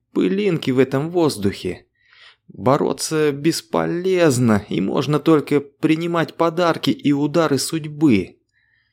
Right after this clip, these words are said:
Фатума». Я сидел молча, глядя на его седую щетину, одинокие тёмные глаза. Говорить участливые банальности не хотелось.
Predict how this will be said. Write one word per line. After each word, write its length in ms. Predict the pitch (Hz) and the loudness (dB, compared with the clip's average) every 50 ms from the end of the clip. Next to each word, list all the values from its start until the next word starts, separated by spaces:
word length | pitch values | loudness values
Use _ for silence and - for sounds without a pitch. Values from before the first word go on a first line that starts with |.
| _ _ _ | _ _ _
Фатума». 920 | _ - - - - - 92 90 147 - - 123 110 107 95 90 82 - _ _ _ _ _ _ _ _ _ _ _ _ _ _ _ _ _ _ _ _ _ _ _ _ _ _ _ | _ -20 -20 -8 -4 -2 0 0 -2 -2 -2 -2 -2 -2 -2 -4 -8 -12 _ _ _ _ _ _ _ _ _ _ _ _ _ _ _ _ _ _ _ _ _ _ _ _ _ _ _
Я 300 | - 131 156 180 175 165 | 0 2 4 4 4 2
сидел 440 | 170 - 175 165 165 185 175 170 170 | 2 2 0 2 4 4 4 4 2
молча, 640 | 180 185 185 170 135 104 - - - 92 87 78 - - _ | 2 4 4 4 4 4 2 -2 -4 -6 -6 -8 -14 -18 _
глядя 400 | - 113 123 131 135 127 120 120 | -6 -2 2 4 4 6 6 6
на 100 | 120 120 | 4 4
его 260 | 123 127 127 127 127 | 4 4 2 2 0
седую 480 | 120 - - 139 131 131 135 127 120 113 | 0 0 -2 -2 -2 0 0 2 2 2
щетину, 800 | - - - 135 123 - - 151 147 123 104 92 87 82 80 - - _ _ _ _ _ _ | 0 0 -2 -4 -6 -4 -2 0 0 0 0 0 -4 -6 -12 -16 -20 _ _ _ _ _ _
одинокие 760 | - 123 123 131 143 151 151 147 143 117 - - 107 107 107 | -4 -2 0 0 0 0 2 2 2 2 0 -2 -4 -4 -4
тёмные 500 | - - 135 127 113 101 101 98 95 95 | -2 0 0 2 2 2 0 -4 -8 -8
глаза. 640 | 95 104 110 120 120 113 113 110 95 85 80 - - _ _ _ _ _ _ _ _ _ _ _ _ - | -4 -2 -2 0 -2 -2 -2 -2 -4 -4 -4 -10 -20 _ _ _ _ _ _ _ _ _ _ _ _ -8
Говорить 520 | - 151 160 151 151 156 151 156 143 - | -2 -2 0 0 0 -2 -2 -4 -4 -6
участливые 640 | 151 - - 160 143 131 - - 135 123 127 131 | -6 -2 0 2 2 2 0 -2 -2 0 0 0
банальности 720 | 127 131 131 131 135 139 131 123 117 113 107 - - - 117 | 2 2 0 0 2 2 2 2 2 0 -2 -2 -6 -6 -6
не 160 | 117 117 110 | -4 -4 -4
хотелось. 880 | - - 131 120 120 - - 131 117 85 85 80 80 - - - - | -4 -4 -6 -6 -6 -6 -4 -4 -4 -4 -4 -10 -14 -16 -18 -18 -20